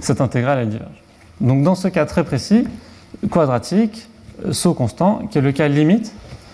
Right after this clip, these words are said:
je sais que j'ai, euh, je sais que le problème n'est pas contrôlable.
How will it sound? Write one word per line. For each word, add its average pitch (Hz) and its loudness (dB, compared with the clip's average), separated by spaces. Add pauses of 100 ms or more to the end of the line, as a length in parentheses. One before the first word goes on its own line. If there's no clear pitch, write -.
(180)
je 139 4
sais 220 2
que 180 -2
j'ai, 143 2
euh, 113 2 (1600)
je 123 2
sais 196 4
que 196 0
le 156 2
problème 156 0
n'est 143 0
pas 151 -2
contrôlable. 117 -4